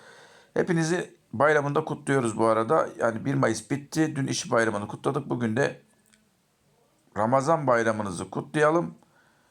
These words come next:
ve videoya başlayalım. Maalesef sürpriz gelmedi arkadaşlar saat on bir itibariyle. Hatırlarsanız Bakan Vedat Bilgin açıklama yapmış ve bir Mayıs'ta biz büyük bir sürprizimiz olacak diye açıklama yaptı-, atmış, yapmıştı geçtiğimiz günlerde.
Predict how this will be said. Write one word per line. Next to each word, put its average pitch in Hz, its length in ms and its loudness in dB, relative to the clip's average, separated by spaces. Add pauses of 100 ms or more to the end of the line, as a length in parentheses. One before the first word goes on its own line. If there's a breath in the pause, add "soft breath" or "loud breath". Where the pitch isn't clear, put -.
(260 soft breath)
ve 127 140 0
videoya 143 360 2
başlayalım. 151 600 0
Maalesef 160 460 2
sürpriz 165 500 -2
gelmedi 170 340 2
arkadaşlar 120 380 0
saat 123 280 -2
on 147 180 0
bir 139 80 0
itibariyle. 113 720 0 (680 loud breath)
Hatırlarsanız 208 920 0
Bakan 185 280 2
Vedat 190 300 0
Bilgin 202 420 -4 (640)
açıklama 196 400 0
yapmış 208 320 0
ve 165 140 2
bir 202 120 -2
Mayıs'ta 190 400 0
biz 190 200 -4
büyük 190 200 -4
bir 196 60 -4
sürprizimiz 180 600 -4
olacak 135 340 0
diye 113 100 0
açıklama 110 260 -2
yaptı-, - 260 -6 (160)
atmış, 110 460 -4
yapmıştı 110 400 -4
geçtiğimiz 104 540 -6
günlerde. 107 520 -2